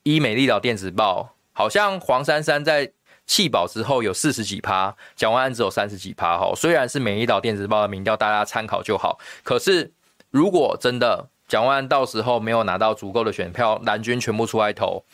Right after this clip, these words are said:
还是有可能，吼，会因为一小小的差距，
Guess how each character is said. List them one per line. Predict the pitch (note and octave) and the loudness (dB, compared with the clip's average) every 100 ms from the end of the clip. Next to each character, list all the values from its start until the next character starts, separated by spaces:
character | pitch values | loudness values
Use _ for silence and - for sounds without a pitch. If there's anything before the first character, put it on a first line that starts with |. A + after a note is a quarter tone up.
| - _ | -20 _
还 | - A#2+ | -4 -2
是 | B2+ D3 | 0 2
有 | A2+ | 2
可 | G#2+ G2 | 0 -6
能， | F2+ A2+ - - _ | -6 -12 -20 -20 _
吼， | A2 F#2 A#2+ B2+ | 0 0 -2 -2
会 | C3+ | -2
因 | A2+ A#2+ | -2 0
为 | B2+ A#2 | 0 0
一 | |
小 | A2 G#2+ | 0 0
小 | G#2+ F#2 | 0 -2
的 | |
差 | G2 G2 F#2+ | -2 -2 -2
距， | A2 G2 | -2 -8